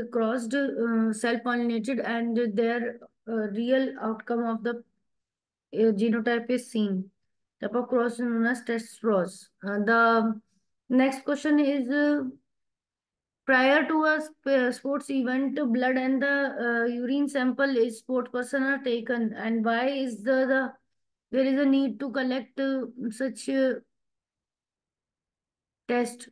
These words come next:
ऐसे टेस्ट करना क्यों जरूरी है? अगर हम कोई स्पोर्ट्स पर्सन के स्ट-, स्पोर्ट्स स्टार्ट करवाना चाह रहे हैं, ओलंपिक में उसने पार्ट लिया या किसी कॉमनवेल्थ में,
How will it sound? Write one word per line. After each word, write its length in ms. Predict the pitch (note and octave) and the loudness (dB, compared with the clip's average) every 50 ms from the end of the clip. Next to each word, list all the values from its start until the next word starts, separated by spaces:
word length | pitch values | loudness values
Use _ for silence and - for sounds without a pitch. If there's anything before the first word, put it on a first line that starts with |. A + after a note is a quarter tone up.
| _ | _
ऐसे 240 | A3 A#3 A#3+ - D4+ | -6 -6 -4 -4 -4
टेस्ट 260 | - - D4 C#4+ C#4+ | 0 0 0 -2 -2
करना 260 | - - C#4+ C#4 C#4+ C#4+ | -2 -2 0 2 2 0
क्यों 260 | C#4 C#4+ D4 D4 C4+ | 0 -2 -2 -2 0
जरूरी 400 | C#4+ C4 C4+ C4 A#3+ B3 A#3 A3 | 0 2 2 2 2 2 2 2
है? 180 | F#3+ F3+ F3+ F3 | 2 0 -2 -4
अगर 320 | - F#3+ F#3+ A3+ A#3 A#3 | -6 -2 0 2 2 2
हम 340 | A#3+ A#3+ A#3+ B3 B3+ B3+ A3+ | 2 0 0 2 2 0 2
कोई 220 | - C4 C4 C4+ | 2 2 2 2
स्पोर्ट्स 320 | C4 C4+ B3+ B3+ B3 B3 - | 0 0 0 0 0 0 0
पर्सन 360 | B3+ B3 A#3+ A#3 C4+ C4 B3+ | -4 -4 -2 -2 0 -2 0
के 340 | A#3+ C4+ C4+ C4+ C4+ C4 B3 | 0 0 0 2 2 2 0
स्ट-, 300 | C4 - B3 A#3+ A3+ A#3+ | -2 -4 -2 -2 -2 -4
स्पोर्ट्स 340 | A#3 - - B3+ C4 B3+ - | -4 -2 -2 -2 -2 -2 -2
स्टार्ट 280 | - B3 A#3+ A#3 A#3+ | -2 -2 -2 -2 -2
करवाना 320 | B3 A#3 A#3+ A#3 A#3 A#3+ A#3+ | -4 -4 -2 -2 -2 -2 -2
चाह 180 | A3+ B3 A3 | -2 -2 -2
रहे 120 | G#3+ A3 A#3 | -2 -2 -2
हैं, 80 | A#3 | 0
ओलंपिक 440 | A#3 A3+ A3+ A#3 A#3+ A3 B3 A3+ A3 | 0 0 0 -2 -2 -4 -6 -6 -6
में 160 | A3 A#3+ A#3+ | -6 -6 -6
उसने 160 | A#3 G#3 A#3 | -6 -6 -8
पार्ट 320 | A3+ A3 A3+ G#3+ G#3+ G#3+ - | -4 -2 0 0 0 0 2
लिया 220 | A3+ G#3+ G#3 G3+ | 2 2 2 2
या 160 | G#3 G#3+ A3 | 2 0 0
किसी 260 | A3+ A3 B3+ A3 A#3+ A3 | 0 -2 -4 -6 -6 -2
कॉमनवेल्थ 680 | - A#3+ A3 A3 A3+ A#3+ B3 A#3 A3+ A3 A3 G#3+ - | 0 2 2 4 4 2 2 2 2 0 0 -2 -2
में, 160 | A3 A3 B3 | -2 -2 -2